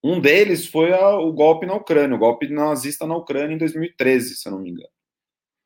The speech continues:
Uma das primeiras, uma das coisas que já foi feita lá foi a proibição do Partido Comunista, né? E essa questão de, de, de começar pelo Partido Social Democrata é natural, porque é o maior partido da classe operária.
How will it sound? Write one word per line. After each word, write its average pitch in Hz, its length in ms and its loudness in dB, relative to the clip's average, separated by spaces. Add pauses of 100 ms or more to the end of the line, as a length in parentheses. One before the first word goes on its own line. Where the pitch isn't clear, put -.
Uma 139 140 4
das 160 160 4
primeiras, 170 360 6
uma 147 140 6
das 143 200 2
coisas 143 260 4
que - 100 -8
já 143 140 0
foi 160 160 0
feita 156 260 -2
lá 151 120 4
foi 190 100 0
a 190 80 -2
proibição 202 480 0
do - 100 -20
Partido - 640 -8 (160)
Comunista, 147 640 -4 (880)
né? 104 240 -8 (400)
E - 60 4
essa 147 180 4
questão 170 320 4
de, 160 140 2
de, 123 920 2
de 107 440 -6
começar 120 380 2
pelo 117 340 0
Partido - 320 -4
Social 120 320 0
Democrata 135 480 0
é - 20 -2
natural, 180 500 2
porque 208 220 -4
é 208 40 4
o 202 40 2
maior 180 320 6
partido 190 500 -4
da 202 120 -2
classe 185 260 -4
operária. 151 560 0